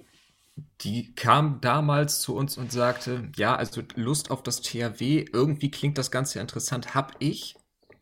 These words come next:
aber an sich traue ich mir das gar nicht zu." Und nach einer, na-,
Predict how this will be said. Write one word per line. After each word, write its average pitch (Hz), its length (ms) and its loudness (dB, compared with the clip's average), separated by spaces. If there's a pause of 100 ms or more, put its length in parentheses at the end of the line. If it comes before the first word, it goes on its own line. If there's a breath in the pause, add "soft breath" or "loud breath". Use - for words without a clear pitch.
(460 soft breath)
aber 131 500 4 (120)
an 135 140 0
sich 147 240 0
traue 151 240 4
ich 151 80 0
mir 143 80 4
das 135 180 -2
gar 123 160 -2
nicht - 160 -6
zu." 98 280 -4 (460 loud breath)
Und 120 340 0 (100)
nach 127 260 2
einer, 127 260 0 (840 soft breath)
na-, 120 280 0